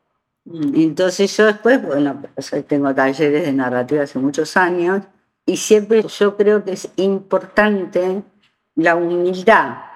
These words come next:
Speaker 2: ¿entendés? No decir las cosas son así, porque yo, si no, eh, esto que te genera el guión ha quedado. Después los gui-, yo guiones que hice, bueno, trabajé para la televisión, eh, también todo, un,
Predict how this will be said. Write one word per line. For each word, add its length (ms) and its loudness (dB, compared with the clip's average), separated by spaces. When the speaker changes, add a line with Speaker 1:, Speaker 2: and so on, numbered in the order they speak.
Speaker 2:
¿entendés? 500 -2
No 80 -2
decir 280 -2
las 140 2
cosas 460 0
son 100 -4
así, 480 -4
porque 240 -4
yo, 220 0
si 140 -4
no, 300 -4
eh, 160 -6
esto 680 2
que 120 2
te 180 2
genera 880 0
el 320 0
guión 540 0
ha 220 0
quedado. 600 2
Después 500 2
los 160 2
gui-, 140 -4
yo 240 2
guiones 580 0
que 80 4
hice, 640 -2
bueno, 240 0
trabajé 500 0
para 280 -2
la 200 0
televisión, 920 2
eh, 340 -2
también 540 2
todo, 400 -4
un, 580 -4